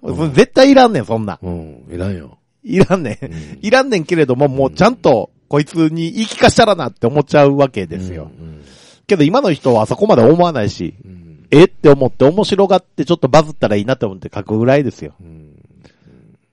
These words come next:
Speaker 1: なんか。
Speaker 2: 書きはせんのよ、俺。
Speaker 1: 私もですよ。
Speaker 2: うん。
Speaker 1: うん。
Speaker 2: ここで話すのはネタがないから話すだけで、
Speaker 1: うん。
Speaker 2: できれば言いたくない。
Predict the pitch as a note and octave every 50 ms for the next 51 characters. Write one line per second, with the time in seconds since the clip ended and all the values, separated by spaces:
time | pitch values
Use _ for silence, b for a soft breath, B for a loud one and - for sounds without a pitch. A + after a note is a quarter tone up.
0 | _ _ _ _ _ _ _ _ - - - E2 A2+ A#2+ C3 D3 - - C#2 -
1 | - F#3+ - F4+ C#4 F3 - C#3+ A#2+ A2 G2 F#2 F2+ F#2+ F#2 E2 - _ _ _
2 | _ _ _ _ _ _ _ _ _ _ _ _ _ _ _ _ _ - B2+ B2
3 | C#3 A#2 D#3+ F3+ B2+ F#2 D2 - - - C3 D#3 C#3+ G#2+ F#2+ E2+ E2+ A2 C3 -
4 | E2 - - - - G#3 A#3 D4+ C4 G3+ A3 A3 G#3 F#3+ G3 F3+ D3 D3 G3 -
5 | - - A3 A3+ F#3 D3+ C3+ - D#3 C3+ A#2 B2+ A#2 A2+ - - A2 F#2 G2+ F2+
6 | G2 F#2 F#2+ G2+ G2 F#2 F2+ F2 E2+ D#3+ D#3 E3+ C#4 - D#4 B3 D#3 C#3 C#3+ E3+
7 | - E3+ C#3+ A2 G2+ D#2+ -